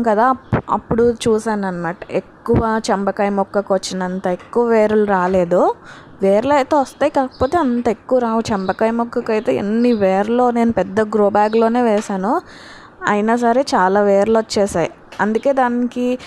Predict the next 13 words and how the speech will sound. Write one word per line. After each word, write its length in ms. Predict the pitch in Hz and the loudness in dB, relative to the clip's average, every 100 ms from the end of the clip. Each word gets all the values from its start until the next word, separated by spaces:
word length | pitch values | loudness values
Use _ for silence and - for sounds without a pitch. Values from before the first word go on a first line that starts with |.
| - - - - - | -20 -20 -20 -10 -6
ఎక్కువ 260 | 226 254 | -4 0
బలం 360 | 254 247 220 233 | 2 2 4 2
సరిపోలేదు, 720 | 254 226 196 - 220 202 170 - - - - - - - - - - - - 220 | 2 2 0 0 2 2 2 -2 -8 -20 -20 -20 -20 -20 -20 -20 -20 -20 -6 -4
ఎక్కువ 300 | 220 - 285 285 | -4 -2 0 0
తీసుకుంటది 680 | 262 262 - 254 233 233 220 | -2 -2 -2 -2 0 -2 -2
కదా 180 | 196 185 185 | 0 0 0
బలం, 320 | 180 185 190 185 - - - - | 0 0 -2 -6 -10 -20 -20 -6
అందుకే 320 | 202 214 233 269 262 | -2 -2 0 0 2
లాస్ట్ 300 | 202 214 - | 0 0 -2
టైమ్ 160 | 233 262 262 | -2 -2 -4
తక్కువ 280 | - - 226 | -6 -2 0
కాయలు 360 | 233 214 208 208 | 2 2 2 0
వచ్చాయి. 520 | 185 - 185 170 190 | -2 -4 -4 -2 -2